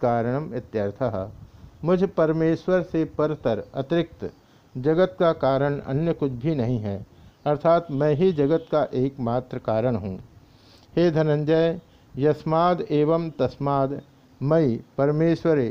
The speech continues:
सर्वाणि भूतानि सर्वम इदम जगत प्रोतम अनुस्यूतम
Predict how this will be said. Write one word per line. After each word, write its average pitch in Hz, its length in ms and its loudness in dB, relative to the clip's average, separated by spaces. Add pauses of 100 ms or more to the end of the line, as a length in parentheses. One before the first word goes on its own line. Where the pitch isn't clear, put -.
(100)
सर्वाणि 170 580 2
भूतानि 143 680 0 (480)
सर्वम 165 460 2 (100)
इदम 151 340 0
जगत 135 360 2 (200)
प्रोतम 135 500 0 (480)
अनुस्यूतम 151 840 0